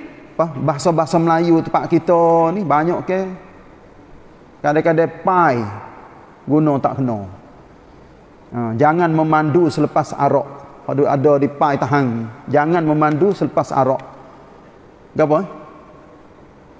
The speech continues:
Hak tu lah terjemah Google ni panggil.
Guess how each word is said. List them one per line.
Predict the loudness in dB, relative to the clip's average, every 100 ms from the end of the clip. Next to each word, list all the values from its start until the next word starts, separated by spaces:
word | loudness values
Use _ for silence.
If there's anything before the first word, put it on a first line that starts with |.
| -20 -20 -6
Hak | -2
tu | 2 4
lah | 2 0 -4 -8 -14 -20 -20 -20 -20 -20 -20 -14 -4
terjemah | 0 2 2 2
Google | 2 4 2 0
ni | -4
panggil. | -4 -6